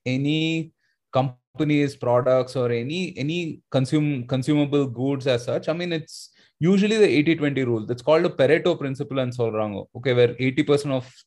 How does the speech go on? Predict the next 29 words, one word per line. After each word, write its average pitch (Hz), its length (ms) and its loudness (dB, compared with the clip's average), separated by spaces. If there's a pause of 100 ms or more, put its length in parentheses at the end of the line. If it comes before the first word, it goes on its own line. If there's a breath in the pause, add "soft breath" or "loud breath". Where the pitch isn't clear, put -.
(100)
your 123 240 4
outcomes 120 400 2
come 120 160 -2
from 123 200 -2
twenty 123 300 -2
percent 123 340 0
of 113 180 -4
the, 117 200 2 (500 loud breath)
uh, 113 360 2
you 127 120 -6
know, 107 80 -4
products 113 520 0
or 110 240 -4
actions 113 380 -6
or 113 80 -2
whatever 104 380 2
it 92 100 -6
is, 92 240 -12
right? 151 220 -8 (480 soft breath)
And 190 120 2
see, 262 120 2
one 156 280 4
more 240 200 2
interesting 202 500 2
thing 190 220 -2
that's 190 180 -2
happened 180 540 -2
is 180 380 0
that 160 260 2